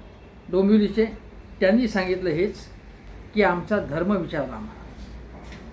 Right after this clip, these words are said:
आणि धर्म विचारून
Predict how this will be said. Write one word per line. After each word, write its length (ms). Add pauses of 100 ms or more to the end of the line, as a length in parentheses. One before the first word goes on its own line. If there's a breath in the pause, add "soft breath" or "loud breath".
(1160)
आणि 120
धर्म 460
विचारून 540